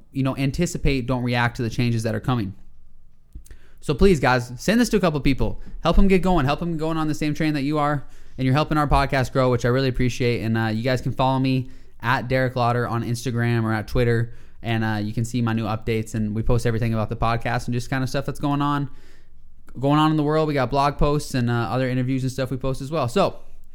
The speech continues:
without further ado, let's get started on this topic that I really think that everybody needs to hear this podcast right now. Everybody. You know, doesn't matter where you're at in life or who you are. I think everybody needs to hear this, because right now this world is becoming more divisive than it's ever been,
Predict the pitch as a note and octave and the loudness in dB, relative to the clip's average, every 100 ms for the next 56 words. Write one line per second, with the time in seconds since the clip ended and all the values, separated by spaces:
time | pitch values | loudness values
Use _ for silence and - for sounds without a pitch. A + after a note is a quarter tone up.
0 | - - - C#3+ A3 A3+ G#3+ F#3+ E3+ F3 | -14 -10 -2 4 6 6 6 6 6 6
1 | F#3 G3+ - F#3 F3 E3+ D#3+ D3 E3+ D3+ | 4 4 2 4 4 4 2 2 4 4
2 | D3 D3+ D3 B2 G#2+ - - - - - | 2 0 2 2 0 -6 -12 -12 -12 -12
3 | - D3 D#3 D#3+ D3+ C#3+ C3+ B2 - C#3 | -6 0 2 4 2 2 2 0 -2 -2
4 | C3 B2+ B2 A#2+ A#2 A#2+ A#2 A2 A#2 G#2+ | 0 2 2 2 0 0 2 0 0 0
5 | G#2 G#2 - G#2+ G#2 - F3+ D#3 B2+ G#2+ | 0 -4 -2 -4 -4 0 2 2 2 -2
6 | G2+ - - - A2+ A2+ A2+ C#3+ D#3+ C#3+ | -4 -14 -18 -10 -6 -4 -2 -2 0 0
7 | C3 D#3+ F3+ F3+ E3+ D#3+ E3 E3 D#3+ C3+ | -2 -2 -2 -2 -2 -2 -2 -2 -2 -4
8 | D#3 D3+ C#3+ C3 B2+ B2+ - C#3+ D#3 D#3 | -2 0 0 -2 -2 -4 -2 -2 0 0
9 | D3 C#3+ C3 C3+ C3 B2+ - - - - | 0 -2 -4 -4 -2 -4 -8 -12 -8 -4
10 | C#3+ A2+ A2+ C#3 D3 C#3+ C#3 B2 C3 B2+ | -2 -2 0 0 2 2 0 0 0 2
11 | A#2+ A#2 B2+ A#2 A2 B2 A#2+ A2+ A2+ A2+ | 2 2 2 4 4 4 2 2 2 2
12 | A#2+ A2 G2+ G2+ - A#2 B2 A2 G#2+ G#2 | 0 0 0 -2 -2 0 0 2 0 0